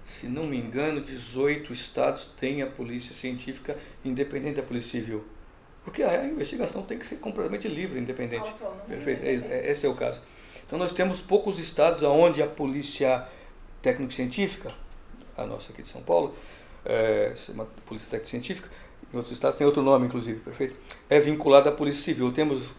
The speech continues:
Speaker 1: eu me lembro aqui, Rio de Janeiro, a vinculação ainda existe, a polícia tá vinculada à Polícia Civil, Minas Gerais,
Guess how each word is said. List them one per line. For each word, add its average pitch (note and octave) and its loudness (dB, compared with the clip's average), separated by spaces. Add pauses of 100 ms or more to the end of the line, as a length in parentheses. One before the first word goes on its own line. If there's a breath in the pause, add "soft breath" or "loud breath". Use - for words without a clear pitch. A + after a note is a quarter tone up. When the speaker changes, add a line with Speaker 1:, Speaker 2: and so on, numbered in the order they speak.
(100)
Speaker 1:
eu C#3+ -4
me D3 -2
lembro B2 4
aqui, A#2+ -2 (220 loud breath)
Rio G#3+ 0
de F3+ -4
Janeiro, E3 6 (200)
a B2+ -6
vinculação B2+ -2
ainda C3 -4
existe, F3+ -2
a D#3 0
polícia B2 -6
tá B2+ -6
vinculada B2 -4
à - -10
Polícia - -10
Civil, F#3+ 0 (680 loud breath)
Minas D3 0
Gerais, F3+ 8